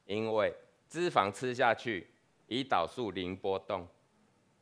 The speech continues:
血糖零波动，健康。啊，讲，讲到现在，还是大家都是有那个脸色，都觉得干嘛呢？今天要给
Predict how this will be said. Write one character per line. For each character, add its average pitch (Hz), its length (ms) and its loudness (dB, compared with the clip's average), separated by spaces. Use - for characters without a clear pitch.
血 95 260 0
糖 90 300 -2
零 95 180 -6
波 101 200 -2
动， 98 260 -6
健 92 200 -2
康。 78 200 -14
啊， 76 140 -14
讲， 90 280 -2
讲 87 180 -4
到 117 160 6
现 107 220 2
在， 107 160 6
还 95 140 4
是 92 280 -6
大 113 120 6
家 98 200 2
都 98 180 0
是 98 220 -6
有 67 280 -10
那 107 100 -6
个 92 140 0
脸 78 260 -4
色， 95 220 -2
都 92 160 -2
觉 80 200 -10
得 71 140 -14
干 131 140 -6
嘛 135 200 -6
呢？ 131 320 -10
今 127 160 -10
天 127 100 -6
要 110 120 -6
给 85 280 -10